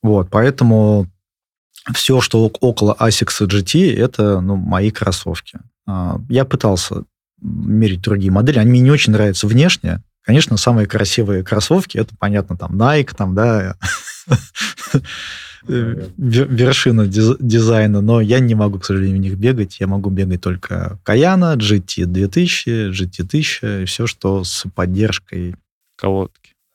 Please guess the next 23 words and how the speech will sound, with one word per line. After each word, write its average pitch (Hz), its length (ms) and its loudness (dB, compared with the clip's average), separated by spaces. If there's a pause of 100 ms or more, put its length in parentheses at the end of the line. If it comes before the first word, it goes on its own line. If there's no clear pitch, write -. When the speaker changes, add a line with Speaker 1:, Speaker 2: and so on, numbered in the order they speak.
(200)
Speaker 2:
Вот, 87 100 -14 (160)
э, 87 220 -14
стопы. 101 640 -6 (240)
Speaker 1:
Потому 90 200 -8
что 101 40 -8
Speaker 2:
Получается, 98 360 0
Speaker 1:
завал 113 300 4
у 117 40 4
Speaker 2:
Asics. 107 40 4
Speaker 1:
меня 101 140 2
очень 98 220 -4
сильный. 95 240 -6
Speaker 2:
Ага, 92 360 -6 (160)
хорошо. 90 480 -10
А 92 60 -10
другие 107 320 -2
пробовал? 113 460 -4 (100)
У - 60 -20
тебя 117 100 0
тринадцать 113 380 2
моделей 107 380 0
асиксов? - 480 -4 (240)
Speaker 1:
Нет. 104 280 2